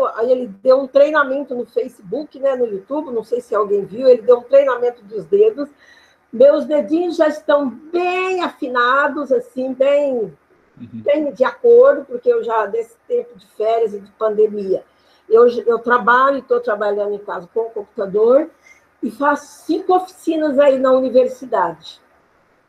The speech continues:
Speaker 1: Inclusive,
Speaker 2: Certo.
Speaker 1: quando acabar a sua oficina, eu já entro correndo pro coral.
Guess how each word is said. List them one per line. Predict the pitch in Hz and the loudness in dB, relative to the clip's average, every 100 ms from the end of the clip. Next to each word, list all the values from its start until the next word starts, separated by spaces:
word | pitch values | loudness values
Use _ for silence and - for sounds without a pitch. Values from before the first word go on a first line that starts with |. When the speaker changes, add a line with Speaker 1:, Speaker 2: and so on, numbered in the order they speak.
| _ | _
Speaker 1:
Inclusive, | 262 254 262 247 262 | -4 0 0 2 0
Speaker 2:
Certo. | 247 - | -2 -6
Speaker 1:
quando | - 277 | -8 -8
acabar | 285 269 208 269 302 | -4 -4 -2 2 2
a | 339 | 0
sua | - 294 294 | -4 0 0
oficina, | - - 277 285 | 0 -8 -6 0
eu | 277 | 2
já | 262 254 | 2 0
entro | 269 269 | -2 -4
correndo | - 294 285 294 285 - | -2 -2 0 -2 -4 -12
pro | 294 | _
coral. | 294 285 202 175 170 | 0 2 2 -2 -6